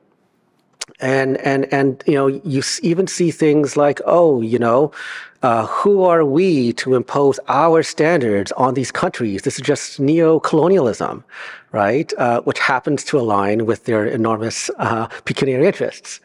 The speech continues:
right? Um, so, so I,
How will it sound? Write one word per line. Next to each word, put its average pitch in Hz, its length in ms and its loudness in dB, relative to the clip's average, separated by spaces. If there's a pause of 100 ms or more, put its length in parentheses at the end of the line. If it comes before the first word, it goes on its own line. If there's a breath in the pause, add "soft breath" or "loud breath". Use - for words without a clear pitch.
(380 soft breath)
right? 131 340 -2 (140)
Um, 156 400 0 (680 loud breath)
so, 165 460 2
so 156 500 2 (880)
I, 147 120 0